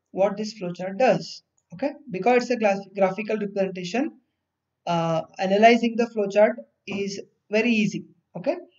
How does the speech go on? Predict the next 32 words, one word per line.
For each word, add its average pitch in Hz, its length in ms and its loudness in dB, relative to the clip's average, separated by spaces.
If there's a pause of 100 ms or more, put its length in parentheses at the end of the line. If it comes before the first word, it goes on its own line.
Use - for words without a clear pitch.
(440)
so 202 120 -6
even 214 380 2
if 208 180 -12
you 214 80 0
want 208 160 4
to 226 180 -4
trace 220 220 6
it, 233 100 -6
you 208 120 -6
can 202 220 0
do 175 160 2
that. 233 240 4 (360)
Okay, 240 220 -4 (960)
right? 269 140 2 (720)
So - 80 -14
this 214 180 -4
is, 269 300 0 (300)
uh, 208 400 4 (260)
the 220 360 2
flowchart 220 420 2 (280)
for 196 380 2 (120)
computing 196 480 -6
the 214 260 0
area 175 280 0
of 156 140 -6
a 220 40 -14
circle. 277 320 0 (680)
Okay, 254 200 -4 (2500)
if 247 160 -8
you 285 140 4
now 262 200 4
remember, 233 520 2